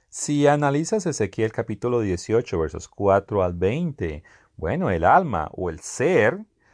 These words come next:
que peca, bueno, muere. Eso es lo que la escritura está diciendo, no que va a un infierno o a un purgatorio. En Salmos treinta, verso tres, dice, "Oh Eterno, hiciste subir mi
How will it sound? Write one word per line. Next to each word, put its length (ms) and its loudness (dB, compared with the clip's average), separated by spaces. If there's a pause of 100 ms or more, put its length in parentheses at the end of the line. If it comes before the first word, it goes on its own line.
(320)
que 680 -2
peca, 600 0 (260)
bueno, 420 -4
muere. 540 0 (840)
Eso 420 2
es 60 0
lo 100 0
que 100 -2
la 60 2
escritura 380 -2
está 220 -2
diciendo, 500 -2
no 280 0
que 180 0
va 180 4
a 80 4
un 120 -2
infierno 760 -2 (500)
o 360 6
a 80 8
un 200 2
purgatorio. 800 -4 (640)
En 460 4
Salmos 560 4
treinta, 420 0
verso 340 -2
tres, 360 -2
dice, 440 0
"Oh 260 6
Eterno, 540 2
hiciste 520 -2
subir 440 0
mi 220 -4